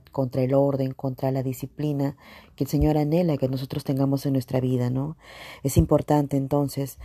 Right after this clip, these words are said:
si quieres estar conectado con el Señor, tienes que vivir una vida en santidad. Y la santidad va acompañada de la comunión. No podemos decir que vivimos en santidad si no estamos orando. No podemos decir que vivimos en santidad si est-, si no estamos leyendo la palabra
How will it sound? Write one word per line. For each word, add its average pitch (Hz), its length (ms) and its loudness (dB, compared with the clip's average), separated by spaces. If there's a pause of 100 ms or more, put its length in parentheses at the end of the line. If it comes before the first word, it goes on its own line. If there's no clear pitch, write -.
(220)
si - 160 -6
quieres 165 300 6
estar 156 280 4
conectado 156 640 2
con 143 180 -2
el 131 100 0
Señor, 151 400 0
tienes 151 280 -2
que 151 140 -2
vivir 135 280 2
una 139 180 2
vida 131 200 2
en 139 80 0
santidad. 123 580 -2 (840)
Y 147 120 0
la 131 100 4
santidad 139 580 4
va 143 160 4
acompañada 139 880 0
de 143 120 0
la 127 100 0
comunión. 127 600 -4 (440)
No 147 120 2
podemos 151 400 2
decir 151 260 -2
que 160 100 2
vivimos 147 380 0
en 160 80 -2
santidad 143 500 0
si - 100 -8
no 143 80 2
estamos 139 400 0
orando. 139 420 2 (440)
No 143 100 2
podemos 151 360 4
decir 151 280 0
que 160 100 0
vivimos 143 360 0
en 151 80 -2
santidad 139 500 2
si - 80 -6
est-, - 160 -14 (100)
si - 120 -6
no 139 80 2
estamos 151 340 0
leyendo 147 460 2
la 131 100 2
palabra 143 400 4